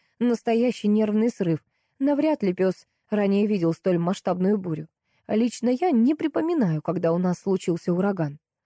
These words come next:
Просто торнадо вкупе с цунами. На мою голову вывалился океан воды, а грязь с земли поднялась почти к коленям.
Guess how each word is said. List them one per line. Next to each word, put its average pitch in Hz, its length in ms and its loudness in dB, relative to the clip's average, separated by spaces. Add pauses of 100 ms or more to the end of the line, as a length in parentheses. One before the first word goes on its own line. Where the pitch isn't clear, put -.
(340)
Просто 180 680 0 (220)
торнадо 185 580 0 (160)
вкупе 170 240 -4
с - 40 -2
цунами. 165 460 -2 (640)
На 185 140 2
мою 175 240 2
голову 170 440 0
вывалился 165 640 0
океан 170 440 0
воды, 185 440 0 (240)
а 196 240 0
грязь 220 340 0
с 165 100 -12
земли 190 300 2
поднялась 190 560 0
почти 190 440 -2
к - 40 -20 (320)
коленям. 170 580 0